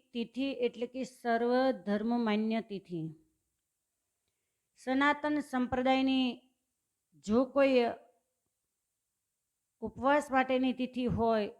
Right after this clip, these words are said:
સર્વને માન્ય તિથિ હોય, તો એ છે એકાદશી. કોઈ દેવી ઉપાસક હોય,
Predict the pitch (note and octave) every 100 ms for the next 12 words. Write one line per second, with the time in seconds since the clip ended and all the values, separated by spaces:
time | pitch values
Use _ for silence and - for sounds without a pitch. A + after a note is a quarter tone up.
0 | _ - - A#3+ A#3 B3+ A#3+ G#3 A3 C4
1 | C#4+ C#4+ B3 B3 A#3+ F#3 G3 F3+ E3+ -
2 | _ _ _ _ _ _ _ _ - A#3
3 | A#3 A3+ A3+ B3+ B3+ B3+ A3+ G#3+ G3+ F3+
4 | - F3+ D#3+ - _ _ _ _ _ _
5 | _ _ _ _ _ _ _ _ _ _
6 | _ _ _ C4 C4+ A#3 B3 C4 C4 C4
7 | B3+ B3+ B3+ B3+ B3+ B3